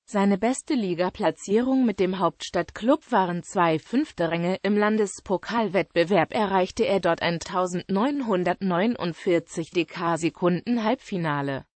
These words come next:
Auch in Madrid war ihm kein Titelgewinn vergönnt. Zwischen November neunzehnhundertsiebenundvierzig und Dezember neunzehnhundertneunundvierzig wurde Hon zu zwölf Länderspielen in die A-Nationalelf berufen.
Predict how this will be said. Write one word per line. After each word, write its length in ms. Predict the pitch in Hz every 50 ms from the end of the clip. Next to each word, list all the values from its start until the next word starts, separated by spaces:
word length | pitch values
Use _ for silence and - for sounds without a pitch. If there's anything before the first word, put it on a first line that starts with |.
| _ _ _ _
Auch 220 | - 262 294 - -
in 240 | - - 214 220 226
Madrid 400 | 247 247 - 254 254 269 - 196
war 140 | 185 -
ihm 240 | - - 208 196 214
kein 260 | - 233 214 202 214
Titelgewinn 800 | - - 294 349 - 339 311 233 185 180 175 165 175 170 175 -
vergönnt. 640 | - 196 190 202 262 240 202 170 135 - - - _ _ _ _ _ _ _ _ _
Zwischen 420 | - - 254 269 262 - 302 277
November 460 | 277 294 269 247 240 220 196 170 160
neunzehnhundertsiebenundvierzig 1700 | 165 170 160 160 156 - - 185 180 196 202 220 233 220 - - 208 233 247 269 269 - - 175 - - 214 240 - - - 294 277 - -
und 200 | - 185 180 180
Dezember 500 | 165 160 - - 180 175 196 214 247 262
neunzehnhundertneunundvierzig 2000 | 240 208 180 170 - - 190 185 196 180 175 175 - - 196 185 165 160 175 226 247 - - 185 175 156 - - - 185 170 165 - - - 208 254 247 -
wurde 260 | 202 180 175 175 175 175
Hon 300 | 240 262 226 190 165 -
zu 160 | - 175 156
zwölf 420 | - - 185 175 190 - - -
Länderspielen 800 | 226 196 170 170 170 175 180 - - - 175 165 165 185 220 233
in 140 | 190 226 214
die 120 | 202 165
A-Nationalelf 1040 | - 202 247 240 214 196 180 - - 262 254 269 262 262 226 - 160 151 165 - -
berufen. 640 | 151 160 156 147 151 147 - - 147 131 131 123